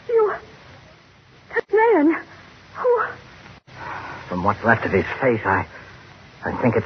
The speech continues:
Speaker 2: Tom.
Speaker 1: What? What ha-, the train ran over him? Arnold, answer me, was it?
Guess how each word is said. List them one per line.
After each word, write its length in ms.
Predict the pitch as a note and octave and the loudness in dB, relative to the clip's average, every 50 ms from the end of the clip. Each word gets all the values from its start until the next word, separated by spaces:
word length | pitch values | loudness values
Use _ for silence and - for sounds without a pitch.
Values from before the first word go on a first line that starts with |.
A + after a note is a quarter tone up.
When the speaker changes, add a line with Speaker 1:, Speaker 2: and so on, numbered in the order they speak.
| - - | -4 -4
Speaker 2:
Tom. 380 | - - D#3+ C#3 A#2 G#2+ F#2 - - - - - - - - - - - - - - | 0 2 4 4 4 4 2 0 -4 -12 -14 -18 -20 -20 -20 -20 -20 -20 -20 -12 -4
Speaker 1:
What? 300 | F4+ D#4 E4 D#4 B3+ - - - - - - - - - - - - - - - | 0 2 4 4 2 2 -2 -8 -14 -14 -16 -18 -18 -20 -20 -20 -20 -20 -4 0
What 140 | F#4+ F#4+ - | 2 2 2
ha-, 240 | - - - - - - - - _ _ - - - - - - - - - - | 4 2 2 2 0 -6 -20 -20 _ _ -20 -20 -20 -20 -20 -20 -20 -4 0 2
the 80 | - | 2
train 320 | - - - D4+ F#4 F4+ E4+ | 2 4 4 4 6 6 6
ran 160 | D#4+ D#4+ D#4 | 6 6 4
over 200 | D#4 D4 C4+ D#4 | 4 4 2 2
him? 160 | F4 D#4+ C#4+ - - - - - - - - - - - - - - - - - - - - - | 0 0 -2 -6 -12 -16 -20 -20 -20 -20 -20 -20 -20 -20 -20 -20 -20 -20 -20 -20 -20 -12 0 2
Arnold, 280 | C#4+ D4+ D4+ D4+ - | 4 4 4 4 4
answer 240 | C#4+ - E4 - D#4 | 4 2 4 4 4
me, 120 | C#4+ C#4+ B3+ | 4 4 4
was 140 | D#4 E4+ - | 4 2 0
it? 100 | - | -4